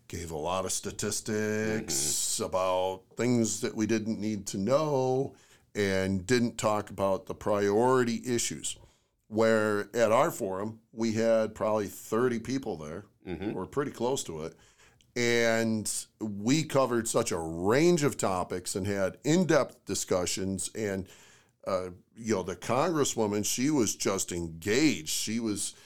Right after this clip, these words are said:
Speaker 2: Awesome.
Speaker 1: uh, yeah, she was asking all kinds of questions of everybody, and then,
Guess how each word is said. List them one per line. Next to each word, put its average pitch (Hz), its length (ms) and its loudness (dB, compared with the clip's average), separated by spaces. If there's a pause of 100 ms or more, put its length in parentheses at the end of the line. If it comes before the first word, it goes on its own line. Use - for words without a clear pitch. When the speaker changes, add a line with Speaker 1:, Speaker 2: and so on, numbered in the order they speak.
(160)
Speaker 2:
Awesome. - 440 -4 (100)
Speaker 1:
uh, 120 40 -8 (320)
yeah, 123 280 4
she 139 240 2
was 131 280 6
asking 113 420 0
all 151 300 6
kinds 104 340 -2
of 82 80 -8
questions 131 560 2
of 104 80 0
everybody, 113 720 4
and 87 180 -4
then, 113 380 2